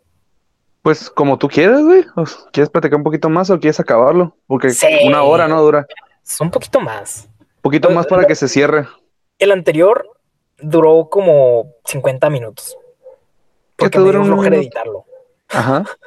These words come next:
Speaker 2: <laughs> Porque me dio flojera editarlo, pero, pero ¿cómo se llama? Aquí no voy a editar casi nada, así que, porque, porque fue más corrido.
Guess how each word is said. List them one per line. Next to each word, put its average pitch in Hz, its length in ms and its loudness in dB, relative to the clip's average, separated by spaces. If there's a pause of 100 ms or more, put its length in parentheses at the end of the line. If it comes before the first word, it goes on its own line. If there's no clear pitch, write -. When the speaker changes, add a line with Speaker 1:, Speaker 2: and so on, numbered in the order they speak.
(220)
Speaker 2:
<laughs> - 400 -14
Porque - 180 -6
me 139 60 0
dio 143 100 2
flojera 160 320 -2
editarlo, 113 440 -8
pero, - 380 -6 (460)
pero 127 140 -2
¿cómo 135 160 -2
se 143 120 -6
llama? 156 180 0
Aquí 147 200 -6
no 151 200 2
voy 151 120 2
a 147 40 0
editar 127 300 -4
casi 147 220 -12
nada, 190 200 -4
así - 160 -18
que, - 200 -14 (640)
porque, 110 460 -10
porque 135 220 -4
fue 135 120 -6
más 143 140 -2
corrido. 135 400 -2